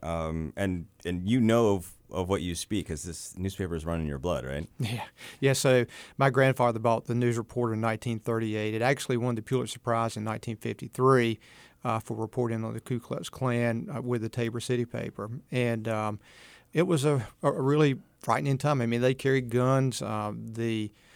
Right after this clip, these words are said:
Speaker 1: The
Speaker 2: uh,
Speaker 1: reporters carried guns?
Speaker 2: Yeah, yeah. So,
Speaker 1: Oh, my.
Speaker 2: uh, yeah, I mean, it, it, it was that, that level. And, uh, the real problem, Ben, is that the K K K had infiltrated the police. And so, uh, like, the Grand Dragon in Fair, was, was the Fair Bluff police chief.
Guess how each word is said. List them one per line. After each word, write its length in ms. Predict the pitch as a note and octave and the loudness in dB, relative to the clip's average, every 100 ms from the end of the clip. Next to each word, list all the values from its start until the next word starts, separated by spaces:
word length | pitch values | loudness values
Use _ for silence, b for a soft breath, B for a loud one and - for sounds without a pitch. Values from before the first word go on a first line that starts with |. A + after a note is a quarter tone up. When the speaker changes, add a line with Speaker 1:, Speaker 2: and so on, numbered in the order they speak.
| B | B
Speaker 1:
The 80 | - | 0
Speaker 2:
uh, 40 | A2 | 2
Speaker 1:
reporters 360 | A#2+ D3 G#2+ | 4 4 4
carried 220 | G2+ D#2 | 0 -2
guns? 180 | B1+ G1+ - | -2 -8 -2
Speaker 2:
Yeah, 260 | B2 F3 | 2 2
yeah. 240 | D3 C#3 D#3 | 2 0 0
So, 240 | - C3 | 0 2
Speaker 1:
Oh, 40 | B2 | 4
my. 60 | |
Speaker 2:
uh, 180 | A#2+ A#2+ - | 4 2 0
yeah, 280 | C#3 F3+ C3+ | 0 0 0
I 60 | |
mean, 160 | C3+ C3+ | 0 2
it, 180 | C#3 G#2 | 2 2
it, 220 | C#3 F3 | 0 2
it 80 | D#3+ | 2
was 260 | D#3 C3 B2 - | 4 2 -2 -10
that, 480 | G#2 A2 A#2 B2 B2 | -8 0 0 0 -2
that 160 | B2+ - | -2 0
level. 500 | A#2+ C#3 A#2 A2 - | 2 2 0 -4 -4
And, 340 | C3 B2 B2 A#2+ | 0 2 2 4
uh, 240 | A#2+ A#2 | 4 2
the 180 | - B2+ | 0 0
real 160 | D3 A3+ | 2 0
problem, 760 | - D3+ D#3 B2 A#2 A#2+ C3 | 2 4 4 4 -2 -4 -4
Ben, 220 | A#2+ A#2 | -2 0
is 160 | A2+ A2 | -2 -2
that 260 | A#2 A2+ - _ - | 0 0 -2 _ -12
the 280 | B2 A#2 | -8 -6
K 220 | A2+ B2 A#2+ | -4 -2 -2
K 180 | A2+ | -4
K 240 | A2 A#2+ A2 | -2 -2 -2
had 140 | A2 | -2
infiltrated 720 | G#2+ C3 B2 A#2+ - A#2 G#2+ G#2 | -4 -4 -4 -4 -4 -2 -2 -4
the 100 | G2+ | -10
police. 600 | - G#2 - - - - B B B B B | -10 -12 -12 -14 -16 -18 B B B B B
And 220 | B2 A2 | 0 0
so, 480 | - A#2 A2+ A2 G#2+ | 0 0 2 2 0
uh, 200 | G#2 G2+ | -2 -2
like, 220 | - A2+ A2 | -6 -8 -8
the 80 | |
Grand 320 | A#2 A#2+ A#2+ A#2 | -2 0 2 2
Dragon 400 | A2+ A#2 A2+ G#2+ | 4 4 2 -2
in 80 | |
Fair, 240 | G2+ A2+ A2 | -2 -2 -2
was, 600 | G#2 B2 A#3 B2+ A2+ - | -4 -8 -6 -4 -4 -4
was 200 | A#2 A#2 | -4 -4
the 60 | |
Fair 200 | G#2+ A#2 | -2 0
Bluff 240 | A2 A#2 - | 0 -4 -6
police 320 | B2+ B2 C3 | -4 -2 -2
chief. 340 | - - - | -4 -10 -12